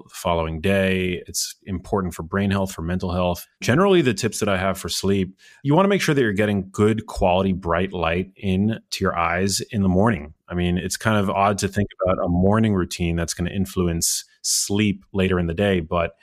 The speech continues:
getting good quality light first thing in the morning, super important. And it doesn't have to be direct sunlight. You could be standing by a window. It could be an overcast day.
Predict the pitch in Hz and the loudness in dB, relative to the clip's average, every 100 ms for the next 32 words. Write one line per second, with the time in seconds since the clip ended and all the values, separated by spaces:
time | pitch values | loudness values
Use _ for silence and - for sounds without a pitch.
0 | - 110 131 131 107 107 110 - 95 92 | -2 0 2 0 2 2 0 0 2 2
1 | 95 85 85 87 _ _ - 101 92 - | 2 2 0 -2 _ _ -4 0 0 0
2 | 98 87 85 85 87 90 - - 139 123 | 0 0 0 -2 -4 -4 -4 -2 0 0
3 | 95 98 87 80 76 98 104 147 147 151 | 0 0 0 -2 -6 -2 0 2 2 2
4 | 113 107 98 92 - 92 90 90 90 98 | 2 4 4 4 0 0 2 0 -2 -8
5 | 87 95 95 - 101 101 98 90 85 87 | -4 -2 -2 0 0 2 2 2 2 2
6 | 95 95 92 92 90 85 90 95 95 92 | 2 4 2 2 0 -2 -4 0 2 0
7 | 90 87 87 85 - 85 80 - - 92 | -2 -2 -2 -4 -4 -2 -2 -6 -2 0
8 | 92 92 | 2 0